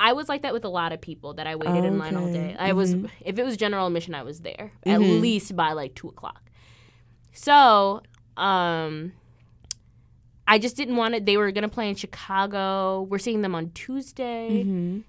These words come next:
Speaker 1: They're playing in Chicago on Wednesday, and they're in a stadium, which is great for them. I don't know if they're gonna, um, sell out just 'cause it, it, it is a stadium, and they do have the fan base for that,
Speaker 2: Yeah.
Speaker 1: especially in Chicago.
Speaker 2: Yeah.
Speaker 1: But, I mean,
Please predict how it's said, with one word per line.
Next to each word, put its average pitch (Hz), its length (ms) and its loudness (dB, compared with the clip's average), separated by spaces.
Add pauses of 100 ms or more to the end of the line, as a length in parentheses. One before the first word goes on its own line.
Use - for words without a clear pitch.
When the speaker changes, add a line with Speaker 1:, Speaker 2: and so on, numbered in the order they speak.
(140)
Speaker 1:
They're 170 180 -2
playing 180 240 -8
in 180 60 -8
Chicago 175 300 -10
on 160 140 -8
Wednesday, 185 460 -4
and 165 120 -2
they're 170 100 -4
in 165 80 -6
a 151 40 -12
stadium, 165 540 -8
which 165 140 -14
is 165 120 -10 (160)
great 190 320 -4
for 190 120 -8
them. 175 480 -4 (420)
I 175 120 2
don't 180 140 2
know 180 140 0
if 175 100 -6
they're 175 160 -2
gonna, 160 380 -6
um, 147 540 -8
sell 170 460 0
out 156 360 0
just 170 160 -12
'cause 180 180 -12
it, 143 100 -16 (180)
it, 226 220 -8 (600)
it 311 100 -4
is 302 100 0
a 269 40 -6
stadium, 180 360 -2
and 165 100 -2
they 165 80 -2
do 170 140 -6
have 175 200 -4
the 156 180 -4
fan 151 320 -8
base 175 260 -6
for 196 160 -10
that, 196 140 -6
Speaker 2:
Yeah. 170 420 0
Speaker 1:
especially 262 460 -2
in 349 60 0
Chicago. 349 580 -2
Speaker 2:
Yeah. 185 540 0 (260)
Speaker 1:
But, 453 500 2 (200)
I 403 120 2
mean, 427 380 2